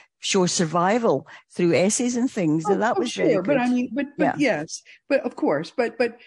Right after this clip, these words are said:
Speaker 2: but this is absolutely ridiculous. But it's
Speaker 1: Absolutely.
Speaker 2: being done now. They're, they're, they're looking, I guess, for,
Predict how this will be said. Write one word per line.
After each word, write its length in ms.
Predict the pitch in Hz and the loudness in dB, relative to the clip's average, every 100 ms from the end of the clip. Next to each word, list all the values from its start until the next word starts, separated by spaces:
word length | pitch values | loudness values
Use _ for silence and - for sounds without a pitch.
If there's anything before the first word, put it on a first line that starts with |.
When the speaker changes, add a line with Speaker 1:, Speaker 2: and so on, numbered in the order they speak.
| _ | _
Speaker 2:
but 220 | 240 262 - | -4 -2 -2
this 200 | 349 262 | -2 -2
is 260 | 226 - - | -6 -8 -2
absolutely 420 | 214 214 220 185 | -2 -2 -6 -6
ridiculous. 840 | 180 190 269 269 170 160 160 - - _ - | -6 -4 -6 -4 -6 -4 -6 -10 -20 _ -4
But 180 | 202 240 | -2 0
it's 100 | 185 | 0
Speaker 1:
Absolutely. 320 | 156 220 190 | 2 2 2
Speaker 2:
being 300 | 277 339 262 | 2 2 0
done 260 | 254 254 | 0 0
now. 320 | 254 339 240 170 | 0 -2 -2 0
They're, 300 | 208 196 - - _ | -2 -2 -8 -20 _
they're, 260 | 233 208 214 | 0 0 -2
they're 320 | 220 226 214 196 | -4 -4 -6 -8
looking, 480 | 262 302 240 202 - | -2 0 -2 -4 -4
I 100 | 190 | -4
guess, 440 | 214 240 339 - - _ | -2 -2 -2 -6 -12 _
for, 280 | - 233 | -4 -4